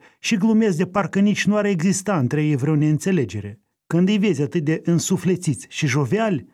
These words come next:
îți vine să crezi că interesul național îi unește, că interesul național e deasupra tuturor ambițiilor de partid.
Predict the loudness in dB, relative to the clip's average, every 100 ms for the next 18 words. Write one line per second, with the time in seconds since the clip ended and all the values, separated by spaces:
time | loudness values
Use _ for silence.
0 | _ -4 0 2 2 0 -2 -2 -2 -2
1 | -4 0 0 2 0 0 0 0 0 0
2 | 0 2 2 2 2 2 0 -4 -10 -14
3 | _ -6 -4 0 0 2 2 0 0 0
4 | 0 0 -2 -2 -2 -2 -2 0 0 -2
5 | -2 -4 -2 -4 0 0 0 0 0 0
6 | -2 0 0 0 -2 -2 -4 -6 -8 -12
7 | -14